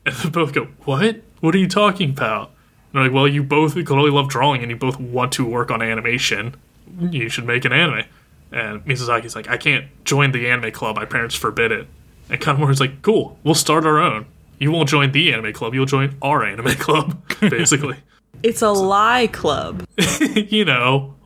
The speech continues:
Speaker 1: like liars. <laughs> Um, and Kanamori says, like, "I'm not an artist in any way, but I can help with other things,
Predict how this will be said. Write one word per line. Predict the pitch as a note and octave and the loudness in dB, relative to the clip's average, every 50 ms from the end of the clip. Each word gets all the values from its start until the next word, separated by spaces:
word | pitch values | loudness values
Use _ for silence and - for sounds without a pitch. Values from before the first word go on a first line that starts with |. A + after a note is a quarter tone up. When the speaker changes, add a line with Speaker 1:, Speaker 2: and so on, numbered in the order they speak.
| _ G#3+ | _ 0
Speaker 1:
like | G#3 G3 F#3+ F#3+ | 0 0 0 0
liars. | F#3+ G#3+ A3 A3 G#3+ G#3+ G#3+ G#3+ G3 E3 C#3 - C#3+ C#3 - - G#3 G3+ F#3+ - - - - - - - - G#3 D3 - - D#3 F#3 F4+ | 0 0 2 2 2 2 2 2 2 0 0 0 -2 -4 0 -2 0 0 0 -6 -6 -10 -10 -10 -8 -2 -2 -2 -2 -2 0 0 0 0
<laughs> | - D#4+ | 2 -2
Um, | C4+ C3 A#2+ A#2+ A#2+ B3 - - - - - - - - - - - - | -2 0 -2 -2 -2 -4 -4 -6 -14 -20 -20 -20 -20 -20 -20 -20 -8 -6
and | B2 B2 | -6 -2
Kanamori | - C#3 B2 B2 B2 B2 B2 | 0 0 0 2 0 -2 0
says, | - C3+ A#2+ A#2 | 0 -2 -2 -2
like, | B2 A#2 - | -4 -4 -2
"I'm | C3 B2+ C3 C3 | -2 -2 0 0
not | C3+ C3 C3 A#2+ - | 2 2 2 2 0
an | D3+ C3 B2 | 0 0 2
artist | B2 B2+ B2 B2 A#2+ - | 2 2 2 2 0 -2
in | C3 B2+ A#2+ | -2 -2 0
any | A#2+ A#2+ A#2 A2+ | 0 -2 0 -2
way, | A2+ A#2 A2+ G#2+ A2 | -2 -2 -2 -2 -2
but | A2 C#3 A#2+ | -2 0 0
I | A2+ A2 A2 | 0 0 -2
can | - B2+ | -4 -2
help | - C3 A#2+ A2+ A2+ - - - - _ - | -2 -2 -2 -2 -4 -8 -12 -20 -20 _ -4
with | D3+ B2+ D#3 | -2 -2 -2
other | - A#2 A#2+ A#2 A2+ G#2+ | -2 -4 -4 -2 -4 -4
things, | - - G#2+ G2 G2+ G#2 G#2 - - - - | -4 -8 -10 -8 -10 -8 -6 -6 -6 -6 -12